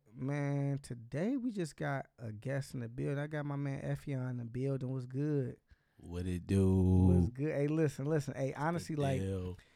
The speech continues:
Speaker 1: shit, man. Hey, hey, Effion came through with the, with the, uh, the cherry wine and what, what's that other one you got over there?
Speaker 2: That's a Cabernet, Cabernet Sauvignon.
Speaker 1: I don't
Speaker 2: Best.
Speaker 1: see. I don't know nothing about that Cabernet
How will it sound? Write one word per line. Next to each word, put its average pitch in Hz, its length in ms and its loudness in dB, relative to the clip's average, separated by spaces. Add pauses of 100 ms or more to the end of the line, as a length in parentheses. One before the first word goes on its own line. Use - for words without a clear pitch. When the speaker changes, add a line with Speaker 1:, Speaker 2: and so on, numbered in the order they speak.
(280)
Speaker 1:
shit, 302 440 0
man. 339 440 -4
Hey, 143 580 0
hey, 156 120 0
Effion 151 300 -2
came 143 280 -2
through 143 240 0
with 135 160 -2
the, 131 180 -4
with 131 200 -6
the, 139 100 -6
uh, 131 440 -2
the 123 120 -6
cherry 147 320 -2
wine 139 420 0
and 131 160 -4
what, 180 180 -2
what's 202 180 -4
that 143 140 -6
other 127 160 -6
one 117 100 -6
you 117 80 -8
got 117 140 -6
over 117 160 -8
there? 117 240 -10 (120)
Speaker 2:
That's - 160 -20
a 107 60 -14
Cabernet, 101 760 -8 (200)
Cabernet 101 460 -10
Sauvignon. 110 560 -6
Speaker 1:
I 147 240 -2
don't 160 100 2
Speaker 2:
Best. 165 140 -6
Speaker 1:
see. 143 100 -4
I 147 120 -2
don't 160 180 0
know 147 120 0
nothing 143 240 0
about 139 280 -4
that 127 220 -4
Cabernet 131 340 -4